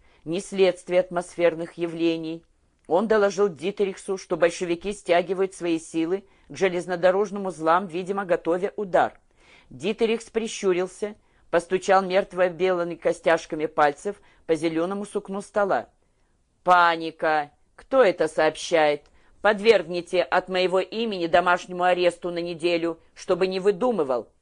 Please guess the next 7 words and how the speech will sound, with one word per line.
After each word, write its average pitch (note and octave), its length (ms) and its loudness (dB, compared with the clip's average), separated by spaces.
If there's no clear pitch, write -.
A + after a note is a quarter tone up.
Наштаверх D#3 600 0
сказал, D3+ 480 0
что D3+ 240 -2
это E3+ 240 2
его D#3+ 240 0
личное D#3 560 -8
мнение. B2+ 560 -8